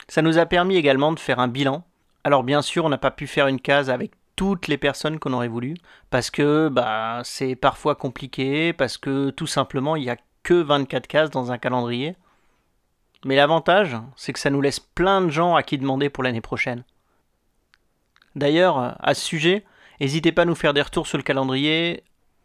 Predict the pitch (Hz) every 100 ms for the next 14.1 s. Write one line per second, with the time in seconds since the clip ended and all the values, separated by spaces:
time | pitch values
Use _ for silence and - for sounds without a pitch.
0 | _ _ 135 131 147 147 143 139 156 -
1 | - 139 135 139 - 156 165 170 - -
2 | 147 131 127 - 151 151 156 147 143 135
3 | - 156 - _ _ _ _ _ _ _
4 | _ 131 147 143 160 208 208 165 143 139
5 | 127 135 127 147 151 151 202 - _ _
6 | 156 156 151 135 127 165 151 120 120 120
7 | 107 135 151 - _ _ _ _ - 147
8 | - 185 156 165 156 143 156 135 - 156
9 | - 160 - 160 156 160 - 131 120 113
10 | 120 - 127 143 131 - 156 170 120 -
11 | _ _ _ - 123 151 160 - 160 160
12 | 160 160 156 - - 151 - _ - 160
13 | 160 170 - 143 - - 147 135 - 135
14 | 147